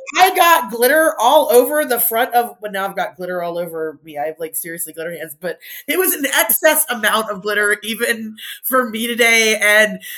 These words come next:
to anybody who was in my general vicinity that got, like, caught in the sandstorm of glitter,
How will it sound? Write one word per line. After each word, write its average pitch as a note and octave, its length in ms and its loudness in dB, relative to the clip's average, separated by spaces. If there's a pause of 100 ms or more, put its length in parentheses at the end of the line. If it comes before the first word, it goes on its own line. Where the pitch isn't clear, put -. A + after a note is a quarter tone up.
to A#3 160 -4
anybody D4 360 2
who C4 100 0
was A#3+ 120 -4
in B3 200 0
my C4 120 0
general A#3 440 -2
vicinity A#3 420 -6
that G#3+ 220 -4
got, G#3 240 0
like, G3+ 260 -2
caught G3+ 340 -4
in G3+ 100 -10
the G3 80 -8
sandstorm G#3 520 -6
of F3+ 120 -10
glitter, G3+ 360 -2